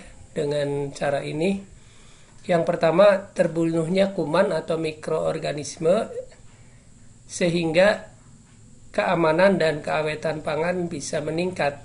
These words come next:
ya. Kemudian juga enzim-enzim yang ada di dalam pangan ya, misalnya di dalam jamur itu rusak ya. Jadi, eh, menjadi tidak aktif ya. Sehingga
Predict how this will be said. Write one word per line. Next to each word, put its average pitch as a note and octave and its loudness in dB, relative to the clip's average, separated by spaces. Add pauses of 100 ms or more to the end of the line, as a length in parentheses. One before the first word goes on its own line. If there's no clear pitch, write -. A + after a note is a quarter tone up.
(100)
ya. E3 -8 (1040)
Kemudian E3 2
juga F3 2
enzim-enzim E3+ -2
yang F3 0
ada E3 -2
di D#3 -4
dalam D3 -4
pangan D3+ -2
ya, E3 0 (160)
misalnya D3 -6
di C#3+ -10
dalam D3 -4
jamur C#3+ -4
itu E3+ -8
rusak G3 -2 (320)
ya. E3+ -10 (800)
Jadi, F#3+ -2
eh, D#3 -4 (600)
menjadi E3 0
tidak F#3+ -2
aktif - -6 (400)
ya. - -8 (680)
Sehingga E3 4